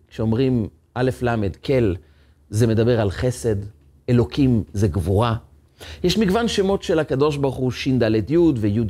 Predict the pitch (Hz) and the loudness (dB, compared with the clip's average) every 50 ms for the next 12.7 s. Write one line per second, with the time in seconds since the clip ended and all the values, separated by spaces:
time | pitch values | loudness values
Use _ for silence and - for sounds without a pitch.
0 | 98 - 117 107 101 92 107 101 95 95 - - 175 160 151 143 - - - _ | -4 -4 -4 -2 -2 -2 -4 -6 -6 -6 -4 0 2 2 2 0 -2 -6 -14 _
1 | - - - _ _ _ _ - - - - 151 147 - 214 214 226 269 294 285 | -20 -20 -20 _ _ _ _ -20 -18 -10 -4 -2 0 0 2 2 2 2 0 0
2 | 269 240 208 202 254 269 247 226 196 180 180 180 175 165 - _ - - 170 185 | 0 0 2 2 2 2 4 4 4 4 4 2 0 -2 -8 _ -10 -6 -4 -2
3 | 220 214 - - - 165 160 165 151 - - 143 147 147 143 - - 123 113 123 | -2 -4 -4 -6 -8 -6 -6 -6 -6 -6 -6 -6 -4 -6 -6 -6 -6 -8 -6 -4
4 | 113 127 123 117 123 123 123 135 120 110 117 101 - - 127 135 131 131 123 117 | -4 -4 -4 -4 -4 -6 -4 -4 -2 -2 -2 -4 -4 -4 -2 -2 -2 -2 -4 -6
5 | 107 - _ _ - 120 113 - 117 117 120 120 110 110 92 104 98 - 110 107 | -8 -10 _ _ -10 -10 -8 -6 -6 -6 -6 -6 -6 -8 -10 -12 -14 -12 -10 -8
6 | 101 95 92 87 82 78 78 78 - _ _ _ _ _ _ _ _ _ _ _ | -8 -6 -8 -8 -8 -10 -14 -18 -20 _ _ _ _ _ _ _ _ _ _ _
7 | _ _ _ _ - 117 107 - - 123 117 104 117 113 120 135 143 110 78 73 | _ _ _ _ -8 -8 -6 -4 -2 -2 0 0 0 0 2 2 0 0 -4 -6
8 | - _ _ _ _ _ _ _ _ _ _ _ _ - - - - - - - | -14 _ _ _ _ _ _ _ _ _ _ _ _ -20 -20 -20 -14 -6 -2 -2
9 | 208 202 - 226 220 190 175 269 311 277 214 240 285 269 247 - 262 277 - - | -2 0 0 -2 0 0 2 0 0 0 0 -2 -2 -2 0 0 -2 -2 -4 -4
10 | - 214 226 226 226 - 269 277 262 254 240 190 175 214 202 196 202 233 285 294 | -2 0 0 0 2 2 0 2 2 2 0 0 2 2 2 4 4 4 2 2
11 | 254 277 247 202 233 226 208 - - - 214 208 214 208 208 196 - - 196 190 | 2 0 -2 0 -2 -4 -4 -6 -6 -6 -2 -2 -2 -2 -2 -6 -6 -6 -6 -6
12 | 180 180 185 180 180 - 190 208 226 247 233 _ _ | -6 -6 -8 -10 -10 -8 -6 -4 -4 -6 -6 _ _